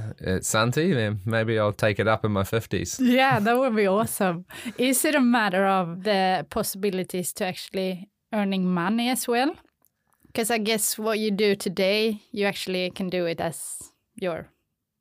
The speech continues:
Speaker 2: your daily job. And the Olympic sailing is not maybe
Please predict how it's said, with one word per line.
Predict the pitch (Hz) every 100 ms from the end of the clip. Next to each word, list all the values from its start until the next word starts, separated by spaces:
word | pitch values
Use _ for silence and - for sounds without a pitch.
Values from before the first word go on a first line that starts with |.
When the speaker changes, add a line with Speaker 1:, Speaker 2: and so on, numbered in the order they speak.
| _ -
Speaker 2:
your | 202
daily | 185 190 185 175
job. | 180 214 160 - - _ _ _
And | 208 196 190
the |
Olympic | 196 202 190 180
sailing | - 196 170 165 170 175 190
is | 175 -
not | 185
maybe | 185 185 165 165